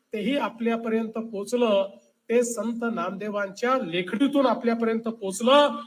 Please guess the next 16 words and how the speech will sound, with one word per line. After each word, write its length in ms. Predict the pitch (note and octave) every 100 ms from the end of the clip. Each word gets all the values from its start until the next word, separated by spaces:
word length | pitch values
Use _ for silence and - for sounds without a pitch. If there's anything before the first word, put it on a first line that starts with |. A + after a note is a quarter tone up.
| _ -
हा 120 | B3+
सगळा 300 | B3+ A#3+ C#4
इतिहास 480 | C4+ C4+ B3+ D#4 D4
त्यांनी 260 | C#4+ D4 B3+
लिहून 260 | A#3 C4
ठेवला 420 | B3+ B3 A#3+ A3 A3 - _ _ _ D#3+
आणि 260 | A3 C4+ A#3+ A3+ - - _ _ _ _
पुंडलिकापासून 840 | G#3+ A3 A#3 A#3 A#3+ A#3 G#3+ A#3+ A3+
जनाबाईपर्यंत 800 | A3+ A3+ A#3 A#3 A3+ A#3 A3+ A#3+
सर्व 320 | - B3 C#4+ B3+ - - _ _ _ G3
भक्तांचं 500 | G3+ - C4 C4 C#4
चरित्र 480 | C#4+ C#4+ E4+ - D#4+
देखील 400 | D4 C#4 B3 F3+ - - _ _ B3+
हे 60 |
त्यांनी 400 | C4 A3+ A#3+ C4
लिहिलं. 420 | G#3+ A#3+ C4 A#3